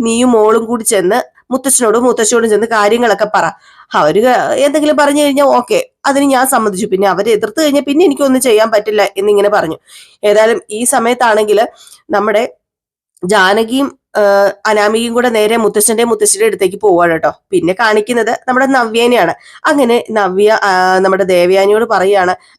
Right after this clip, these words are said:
"അത് പിന്നെ എനിക്കൊരു കാര്യം പറയാനുണ്ട്. എന്റെ, എന്റെ അനിയത്തി എപ്പോഴും ഇങ്ങോട്ടേക്കൊന്നും വരാറില്ല.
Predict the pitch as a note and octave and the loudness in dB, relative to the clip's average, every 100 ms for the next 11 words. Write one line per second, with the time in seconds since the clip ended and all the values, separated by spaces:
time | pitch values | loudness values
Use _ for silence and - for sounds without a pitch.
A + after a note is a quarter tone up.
0 | G#3+ F3 F3 G3 G3 G#3 G3+ - _ A3+ | -6 -6 -2 0 2 0 0 -8 _ -4
1 | B3 B3+ A#3 A#3 F3+ G#3+ A3+ G3+ G3 G3+ | -2 -4 -2 0 2 2 2 2 2 0
2 | F3+ - _ _ _ A#3+ A#3 A#3 B3+ - | -2 -4 _ _ _ -4 -2 -2 -4 -8
3 | _ C4+ C#4 C#4 D4 - A#3 B3 B3+ A#3+ | _ -2 0 2 2 2 0 0 0 -2
4 | G3+ B3 B3+ A3+ A3 A#3+ B3+ A#3 A3+ G3+ | 0 0 2 0 0 -2 -2 0 2 2
5 | A3 A#3 F3+ - | 2 0 -2 -4